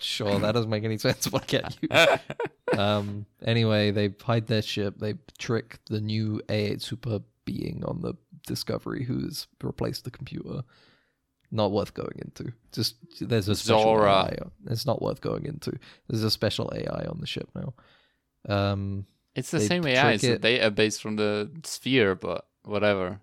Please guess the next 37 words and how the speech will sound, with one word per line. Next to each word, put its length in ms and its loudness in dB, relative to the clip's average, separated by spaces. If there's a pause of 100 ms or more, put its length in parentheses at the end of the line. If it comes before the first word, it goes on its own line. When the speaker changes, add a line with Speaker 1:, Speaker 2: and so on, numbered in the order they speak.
Speaker 2:
Fuck 180 4
Speaker 1:
There's, 200 2
Speaker 2:
it. 40 -2
Speaker 1:
yeah, 180 4
but 140 -4
they've 200 2
elaborated 640 2
on 160 -2
it 60 -4
a 80 -2
lot 180 -2
more, 280 2
and 120 0
it 140 -4
doesn't 240 -2
matter. 320 -6 (120)
So 140 -10
I'm 220 4
jumping 300 0
over 320 0 (100)
it. 420 4
So 120 -2
you 60 2
Speaker 2:
<laughs> 20 -4
Speaker 1:
stop 240 2
trying 220 2
to 60 0
bring 300 2
me 100 4
back 220 4
to 200 -2
it, 280 -4 (240)
'cause 100 2
it 40 4
Speaker 2:
Yeah. 40 6
Speaker 1:
doesn't 280 6
fucking 380 0